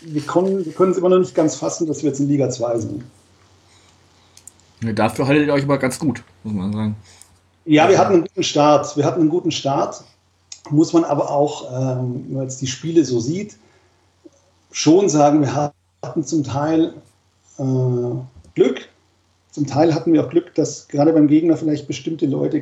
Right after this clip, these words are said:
Speaker 1: äh, verletzt waren oder, oder indisponiert waren. Es waren, ähm, das, wir haben gerade im Moment so eine kleine Delle darum, äh,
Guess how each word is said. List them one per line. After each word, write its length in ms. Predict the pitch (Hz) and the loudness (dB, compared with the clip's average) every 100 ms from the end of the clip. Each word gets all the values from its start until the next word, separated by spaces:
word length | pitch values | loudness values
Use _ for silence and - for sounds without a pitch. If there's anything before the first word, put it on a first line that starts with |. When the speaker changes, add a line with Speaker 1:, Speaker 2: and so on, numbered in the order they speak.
| - _ | -6 _
Speaker 1:
äh, 260 | - 135 135 139 | -6 -2 -4 -2
verletzt 420 | 135 156 - 175 | -2 -2 -4 -6
waren 300 | 180 180 202 | -6 -4 -4
oder, 320 | 147 135 131 | 0 2 2
oder 160 | 131 143 | 0 0
indisponiert 640 | 175 190 - 180 170 160 | 0 -2 -4 -2 0 0
waren. 300 | 151 151 - - _ _ _ _ _ _ - - | 0 -2 -4 -14 _ _ _ _ _ _ -20 -18
Es 200 | - - | -14 0
waren, 420 | 131 139 165 165 - 160 | 2 4 4 2 -4 -4
ähm, 600 | 143 139 139 139 143 - - - | 0 2 2 2 -2 -8 -20 -20
das, 760 | - 135 165 135 - - 104 196 | -16 -8 -6 -8 -12 -20 -20 -4
wir 180 | 180 165 | 0 2
haben 260 | 190 185 | 2 2
gerade 160 | 156 175 | 2 2
im 40 | 180 | 2
Moment 380 | 180 156 151 | 2 0 -6
so 160 | 151 160 | -6 -2
eine 80 | 160 | -2
kleine 320 | 156 151 147 | 0 0 0
Delle 280 | 151 180 196 | 0 0 2
darum, 340 | 180 160 156 - _ _ _ _ _ _ | 2 0 -4 -8 _ _ _ _ _ _
äh, 40 | - | -20